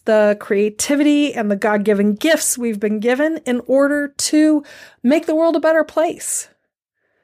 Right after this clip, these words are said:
We want to be able to love fully. We want to protect our family. We want to rise above. We want to be able to do better. I would say that this is the human nature. Everything else is counter to that.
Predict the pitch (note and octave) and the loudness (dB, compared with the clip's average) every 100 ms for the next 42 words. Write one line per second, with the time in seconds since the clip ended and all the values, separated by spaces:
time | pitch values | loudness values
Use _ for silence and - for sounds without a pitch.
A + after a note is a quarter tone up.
0 | _ _ _ _ B3+ C4+ C#4 C#4 C4+ C#4 | _ _ _ _ 0 2 2 2 2 2
1 | C4 C#4 D#4 - C#4 E4 D#4 G#3 G#3+ G#3+ | 2 2 0 -4 -2 0 0 -2 -2 -2
2 | G#3 A3+ A3 E4 E4 D4 C#4 - D4+ D#4 | -4 -6 -6 -6 -2 -4 -2 -2 0 2
3 | A#3+ A3 G#3+ G#3+ G#3+ G3+ G#3 A#3 A#3 A3 | 2 2 2 2 0 0 0 2 2 0
4 | G#3 A#3 G#3 F#3 G3+ - _ _ _ - | 0 0 0 -2 -10 -20 _ _ _ 0
5 | B3 A#3 A3+ A3+ G#3+ G#3+ G#3 G#3 A#3+ G#3+ | 2 4 2 2 2 0 0 2 0 2
6 | A3+ G#3+ F#3+ - C#4 F4+ G#4 - C#4+ C#4 | 0 0 -2 -4 -2 0 0 0 0 0
7 | B3+ C#4+ D#4 F4+ E4 E4 - D#4 D#4+ C#4 | 0 -2 0 0 -2 -4 0 0 2 0
8 | B3+ C4+ D4+ - - F#3 - - _ _ | 2 2 0 -2 -6 -8 -10 -18 _ _
9 | _ _ _ _ _ _ _ B3+ C4+ D4+ | _ _ _ _ _ _ _ -2 0 2
10 | D#4+ B3 C4 - A3+ - A#3 A#3+ A#3+ G#3 | 2 2 0 -2 -6 -4 -2 0 0 -2
11 | - F3+ - - - - | -4 -6 -8 -14 -20 -20